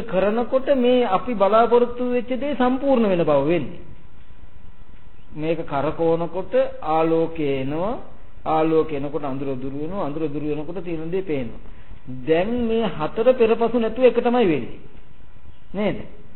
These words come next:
මේක ටිකක් කරකවනකොට ආලෝකය ටිකක් එනවා කියන එක පස්සේද වෙන්නේ? එකටම. ආලෝකය චුට්ටක් එනවා කියනකොට ඒ මට්ටමට අඳුර දුරු වෙන එක පස්සේද වෙන්නේ?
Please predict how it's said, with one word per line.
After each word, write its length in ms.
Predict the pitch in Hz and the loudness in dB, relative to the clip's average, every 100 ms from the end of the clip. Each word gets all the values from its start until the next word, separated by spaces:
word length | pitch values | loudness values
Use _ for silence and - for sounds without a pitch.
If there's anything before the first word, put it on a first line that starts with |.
| - - - - - | -8 -8 -6 -8 -6
මේක 300 | 135 151 170 | -4 -2 -2
ටිකක් 260 | 175 165 175 - | -2 -2 -2 -2
කරකවනකොට 840 | 135 139 143 165 165 165 185 180 247 - | -4 -4 -2 0 0 -2 -4 -2 -4 -2
ආලෝකය 460 | 135 156 180 180 185 | -2 2 2 0 -2
ටිකක් 360 | 185 185 180 | -2 -2 -2
එනවා 260 | 160 175 180 | -4 -2 -2
කියන 200 | 196 196 | -2 -4
එක 100 | 196 | -4
පස්සේද 360 | 175 165 214 | -4 -2 0
වෙන්නේ? 340 | 220 214 135 104 - - - - - - - | 0 0 -2 -6 -8 -8 -8 -8 -8 -8 -10
එකටම. 400 | 120 127 117 123 | -8 -8 -8 -8
ආලෝකය 520 | 127 151 185 214 214 196 | -4 0 2 2 0 -4
චුට්ටක් 360 | 208 226 202 | -4 -4 -2
එනවා 260 | 202 202 208 | -2 -2 -2
කියනකොට 400 | 202 208 208 208 | -2 -4 -4 -4
ඒ 100 | 196 | -2
මට්ටමට 380 | 196 196 208 196 | -2 -2 -2 0
අඳුර 240 | 160 185 | 0 -2
දුරු 200 | 196 202 | -2 -2
වෙන 140 | 208 214 | -2 -4
එක 100 | 208 | -4
පස්සේද 320 | - 220 208 | -4 -2 -2
වෙන්නේ? 340 | 220 170 208 | -2 -2 -4